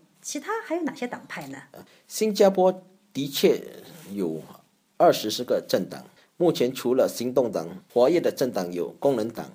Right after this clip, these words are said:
Speaker 2: 民主党、人民党、民主进步党、革新党，还有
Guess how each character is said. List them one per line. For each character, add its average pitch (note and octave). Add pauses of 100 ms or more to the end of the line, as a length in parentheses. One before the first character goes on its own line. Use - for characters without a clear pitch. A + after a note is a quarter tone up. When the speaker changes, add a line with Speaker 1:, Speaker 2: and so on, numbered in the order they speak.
(160)
Speaker 2:
民 A#2+
主 A#2+
党、 E2+ (200)
人 A2
民 A#2+
党、 F2+ (340)
民 A#2+
主 G2
进 A#2+
步 A#2+
党、 D#2+ (440)
革 A#2+
新 C3+
党， E2 (180)
还 A2+
有 A#2